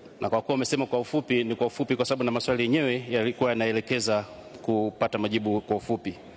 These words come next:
Kuhusu swali lake la kwanza, lini mpango utakamilika? Mpango huu utakamilika ndani ya mwaka wa fedha uliokwisha anza. Swali lake la pili, je, wa-, waziri yuko tayari,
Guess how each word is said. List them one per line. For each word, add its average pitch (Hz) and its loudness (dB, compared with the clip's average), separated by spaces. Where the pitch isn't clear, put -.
Kuhusu 156 0
swali 139 2
lake 147 0
la 127 2
kwanza, 143 0
lini 135 2
mpango 127 0
utakamilika? 120 0
Mpango 113 -2
huu 131 2
utakamilika 120 0
ndani 120 0
ya 113 2
mwaka 117 0
wa 110 2
fedha 110 0
uliokwisha 107 2
anza. 92 0
Swali 131 2
lake 151 0
la 135 0
pili, 151 0
je, 143 2
wa-, 131 2
waziri 123 2
yuko 139 2
tayari, 143 2